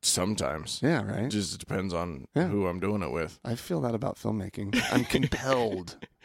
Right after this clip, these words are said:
Speaker 2: I'm compelled to
Speaker 1: Uh,
Speaker 2: make film.
Speaker 1: you've been, you've, you know what you've been?
Speaker 2: What?
Speaker 1: You've been saddled by God with the, you've, you've been,
Speaker 2: <sighs>
Speaker 1: you've been given that, that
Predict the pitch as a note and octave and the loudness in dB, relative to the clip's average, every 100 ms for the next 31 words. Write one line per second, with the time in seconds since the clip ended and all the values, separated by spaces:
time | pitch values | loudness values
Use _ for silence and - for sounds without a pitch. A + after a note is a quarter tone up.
0 | - A#2 - B2 - - - - G2+ G2 | -6 -4 -2 -4 -4 -2 2 2 4 4
1 | A#2 A2 - A2+ G2+ A#2+ A#2+ C3+ B2 G2 | 2 0 0 0 2 0 4 4 4 -2
2 | - C3+ B2+ - B2+ C3+ B2+ A#2 - C#3+ | 0 0 0 2 4 6 4 2 4 4
3 | C3+ A2 A2+ _ A2+ G2+ - A2+ G2+ A2+ | 4 -2 -6 _ -2 -2 -4 -4 0 0
4 | G#2 - - A2+ A2+ G#2+ F#2 - F#2+ G2 | 0 0 2 4 4 0 0 0 0 0
5 | F#2 F#2+ F#2+ E2+ E2+ F#2+ - F2 E2+ - | 2 4 4 2 -2 -4 -4 -4 -4 -4
6 | A2+ A#2 B2+ A2+ A#2+ G#2+ G#2 F#2 F#2+ G#2 | -2 2 0 2 2 2 0 -4 -8 -10
7 | - - - - - - - - G#2+ G2+ | -12 -16 -18 -18 -18 -16 -16 -10 -6 -2
8 | G#2 F#2+ G#2+ G2+ F#2+ F#2 - _ - F2 | -2 0 0 0 0 -2 -6 _ -2 -2